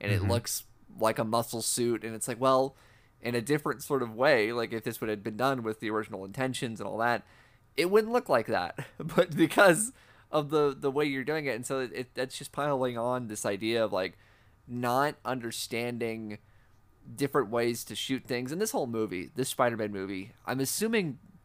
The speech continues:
Speaker 1: because they wanted to go for a more serious, darker route, it is almost like the entire thing is, like, tinted. Like, a
Speaker 2: Yeah.
Speaker 1: lot of scenes feel like you just have sunglasses on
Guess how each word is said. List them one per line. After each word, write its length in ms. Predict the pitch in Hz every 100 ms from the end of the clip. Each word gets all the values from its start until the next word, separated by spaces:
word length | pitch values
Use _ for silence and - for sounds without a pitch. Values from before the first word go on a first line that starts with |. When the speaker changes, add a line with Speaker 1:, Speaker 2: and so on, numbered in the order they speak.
| -
Speaker 1:
because 340 | 139 - 151
they 100 | 139
wanted 240 | 113 113 104
to 60 |
go 220 | 107 104 101
for 180 | 117
a 60 | 107
more 180 | 95 98
serious, 760 | - 113 104 104 101 95 - - - - _ _ -
darker 460 | 127 113 - 107 101
route, 520 | 95 98 92 85 - - - _ _ _ -
it 160 | 147
is 160 | 208 233
almost 300 | 214 156 -
like 180 | 147 -
the 80 |
entire 280 | 131 151 151
thing 140 | 135 117
is, 120 | 92
like, 140 | - -
tinted. 500 | - 131 117 - - - _ _ _ _ -
Like, 180 | 110 -
a 60 |
Speaker 2:
Yeah. 80 | 139
Speaker 1:
lot 240 | 170 226 156
of 80 |
scenes 460 | - 180 165 117 -
feel 180 | - 143
like 240 | 131 -
you 80 | 127
just 140 | 113
have 160 | 120 101
sunglasses 680 | - 131 127 104 - - -
on 300 | - 57